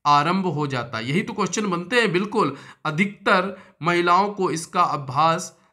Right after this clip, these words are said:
सत्रह से बाईस सप्ताह में, है ना, सॉरी, हाँ, बाईस सप्ताह में होने लगता है, हफ्ता कह लो या फिर सप्ताह कह लो, ठीक है। हाँ, अब वजन की बात करेंगे,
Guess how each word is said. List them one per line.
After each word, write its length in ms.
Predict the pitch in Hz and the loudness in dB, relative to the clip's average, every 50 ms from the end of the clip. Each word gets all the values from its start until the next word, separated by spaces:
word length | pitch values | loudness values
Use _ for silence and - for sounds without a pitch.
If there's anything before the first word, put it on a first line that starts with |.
| _ | _
सत्रह 420 | - - 165 151 - - 180 185 185 | -10 -8 -8 -8 -4 -2 -2 -2 0
से 140 | 185 170 143 | -2 -4 -6
बाईस 400 | 131 127 131 131 151 160 160 - | -2 0 0 2 0 0 -4 -4
सप्ताह 640 | - 127 - - - - 151 160 175 175 170 143 113 | -6 -8 -10 -10 -8 -2 2 4 4 6 4 2 -2
में, 160 | 117 120 120 117 | -4 -12 -12 -6
है 140 | 127 170 | -2 -2
ना, 180 | 208 240 214 160 | 0 0 0 -2
सॉरी, 300 | - - - 156 143 123 | -4 -8 -6 -4 -4 -4
हाँ, 240 | 120 131 131 110 110 113 | -2 -2 -4 -4 -4 -4
बाईस 240 | 117 156 180 185 | -2 -2 -2 -2
सप्ताह 340 | 180 170 - - 175 170 170 170 | -2 -6 -6 0 2 4 4 4
में 120 | 175 208 | 2 0
होने 260 | 214 185 160 156 156 151 | 0 0 0 -2 -2 -2
लगता 320 | 143 123 - - - 123 | -4 -4 -6 -6 -6 -6
है, 160 | 131 151 175 196 - - - - - - _ _ _ - | -4 -4 -4 -6 -8 -14 -20 -20 -20 -20 _ _ _ -14
हफ्ता 260 | 175 - - 214 214 | -12 -6 0 0 0
कह 120 | 214 196 185 | 0 0 0
लो 120 | 196 220 | 0 0
या 160 | 226 220 196 | -2 -2 -4
फिर 160 | 175 - 208 | -6 -6 -10
सप्ताह 340 | - - 147 - - 123 117 | -10 -10 -10 -10 -10 -10 -10
कह 120 | 117 113 113 | -8 -10 -10
लो, 120 | 113 120 | -12 -12
ठीक 180 | 117 - 220 220 | -10 -10 -10 -10
है। 120 | 233 170 | -10 -10
हाँ, 180 | 143 117 101 - - _ _ _ _ _ _ _ _ _ _ _ _ _ - - | -12 -12 -16 -16 -20 _ _ _ _ _ _ _ _ _ _ _ _ _ -8 -6
अब 120 | 147 147 | -4 -2
वजन 280 | 147 165 160 190 196 196 | 0 0 0 0 -2 -2
की 140 | 196 180 | -4 -4
बात 220 | 165 151 151 151 151 | 0 0 0 0 -2
करेंगे, 440 | - 135 135 131 123 117 120 127 | -4 -4 -4 -4 -4 -4 -6 -6